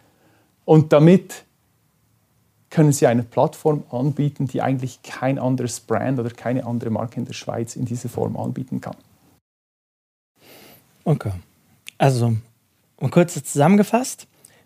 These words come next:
Speaker 2: Wir haben mit Valou eine, ja, eine Plattform, wo man Hypotheken, Hypothekangebote,
Speaker 1: Mhm.
Speaker 2: Kredite,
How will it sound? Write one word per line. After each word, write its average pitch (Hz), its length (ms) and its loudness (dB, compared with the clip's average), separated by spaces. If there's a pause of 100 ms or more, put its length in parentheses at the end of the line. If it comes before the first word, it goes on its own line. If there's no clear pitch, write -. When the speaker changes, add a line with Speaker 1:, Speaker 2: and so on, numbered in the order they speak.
(120)
Speaker 2:
Wir 131 180 -2
haben 139 600 2 (160)
mit 127 420 -2
Valou 123 520 0 (540)
eine, 113 760 0 (920)
ja, - 140 -4 (380)
eine 127 200 -2
Plattform, 175 540 -2
wo 135 140 2
man 127 360 -2 (220)
Hypotheken, 143 1080 -2
Hypothekangebote, 147 1600 0
Speaker 1:
Mhm. 147 320 4 (200)
Speaker 2:
Kredite, 156 480 4